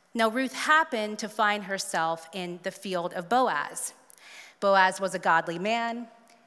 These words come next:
He was also eligible to be their redeemer, or what we call a kinsman redeemer. And a kinsman redeemer was someone in your family who was obligated to step in and step up if you found yourself in trouble,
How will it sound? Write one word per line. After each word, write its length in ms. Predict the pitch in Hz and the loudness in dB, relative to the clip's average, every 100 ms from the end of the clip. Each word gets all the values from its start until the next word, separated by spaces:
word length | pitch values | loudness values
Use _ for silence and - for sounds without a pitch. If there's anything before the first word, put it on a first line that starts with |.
| _ _ | _ _
He 80 | - | -4
was 140 | 233 - | 0 4
also 340 | 220 233 254 233 | 6 6 2 0
eligible 560 | 214 233 254 233 202 196 | 0 2 2 0 -2 -2
to 160 | 196 | -2
be 140 | 196 190 | -6 -4
their 160 | 180 | -4
redeemer, 680 | 175 170 160 190 202 202 202 | -4 -6 -6 -6 -2 -2 -2
or 140 | 190 170 - - | -4 -6 -8 -10
what 120 | 185 | -6
we 80 | 190 | -6
call 280 | - 190 160 | -2 -2 -2
a 40 | |
kinsman 800 | 165 - 220 226 196 208 196 196 | -4 -4 -4 -4 -4 -4 -4 -6
redeemer. 640 | 196 190 185 185 185 214 247 - - - - - - | -6 -6 -6 -4 -4 -4 -8 -16 -20 -20 -18 -10 -4
And 100 | 196 | -4
a 40 | |
kinsman 560 | 196 269 269 - 240 233 | -2 -2 -4 -4 -6 -6
redeemer 480 | 226 214 202 202 | -6 -6 -6 -4
was 160 | 190 190 | -4 -4
someone 480 | - 208 202 196 196 - | -4 -2 -2 -4 -6 -10
in 240 | 185 180 | -10 -8
your 280 | 190 220 269 | -2 0 0
family 680 | 277 220 190 185 180 175 175 - - - | -2 -6 -4 -4 -6 -8 -10 -14 -20 -12
who 120 | 214 | -8
was 220 | 180 170 - | -8 -10 2
obligated 760 | 226 277 269 202 196 175 170 170 - | 4 6 2 -4 -6 -6 -6 -8 -12
to 140 | 190 | -10
step 420 | 180 - 233 247 | -8 -2 0 0
in 400 | 208 190 185 185 - | 0 -2 -4 -8 -14
and 160 | 170 - | -12 -8
step 320 | - 233 233 | -2 -2 0
up 320 | 180 160 175 - | 0 0 -2 -12
if 160 | 175 | -12
you 160 | 185 208 | -8 -6
found 340 | - 180 175 | -2 -2 -2
yourself 500 | 175 170 - 160 156 | -4 -6 -6 -4 -6
in 120 | 175 175 | -6 -4
trouble, 560 | - 302 220 170 170 | 0 0 0 -4 -6